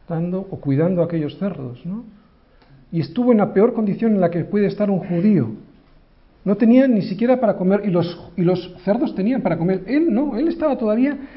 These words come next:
en más baja condición. Primera bienaventuranza, se dio cuenta de su miseria espiritual,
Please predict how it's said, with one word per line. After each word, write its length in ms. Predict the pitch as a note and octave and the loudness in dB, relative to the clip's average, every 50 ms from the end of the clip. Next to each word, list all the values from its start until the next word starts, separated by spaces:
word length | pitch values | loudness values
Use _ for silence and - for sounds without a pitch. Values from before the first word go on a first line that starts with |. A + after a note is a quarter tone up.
| - - | -16 -8
en 180 | - F#3 F#3 F#3+ | -4 -2 2 2
más 240 | A#3+ D4+ D4 A3+ G3 | 2 2 2 0 -2
baja 260 | C4 C#4 C4+ A#3 - | -2 -2 -2 -2 -4
condición. 600 | - A3 G3+ G3+ F3+ - G#3 A3+ A3 G3 D#3 - - - - - - - - - - - - - - - - - - - - - - - | -2 -2 -2 -2 -2 -2 0 0 0 0 0 -4 -8 -14 -18 -20 -20 -20 -20 -20 -20 -20 -20 -20 -20 -20 -20 -20 -16 -16 -16 -12 -6 -2
Primera 340 | E3+ D#3+ E3+ G3 G#3 G#3+ | 0 2 4 6 6 6
bienaventuranza, 800 | G3+ G3 F#3 F#3 F3+ F3+ E3+ F3+ F3+ G3 A3 - - - C#3 A2 A2 - - - - - | 4 4 2 0 0 -2 -2 -2 -2 -2 -2 -2 -6 -8 -10 -10 -10 -14 -18 -20 -20 -20
se 220 | - - - D#3+ | -10 -2 -2 0
dio 240 | D3 F3+ G#3+ G#3 G#3+ | 2 4 2 2 2
cuenta 320 | A3 A3 A3+ A3 A3+ A3 | 0 2 2 4 4 2
de 80 | G3 E3+ | 2 0
su 160 | - - E3+ | -2 -2 -2
miseria 400 | E3 D#3+ - - F#3+ F#3 G3 G3+ | -2 -2 -2 -2 -2 0 0 0
espiritual, 760 | F#3 - - - E3 D#3 D3+ D#3+ - E3+ E3 D3 B2 A2 A2 | -2 -2 -4 -2 -2 -2 -2 -2 0 2 2 2 2 -2 -6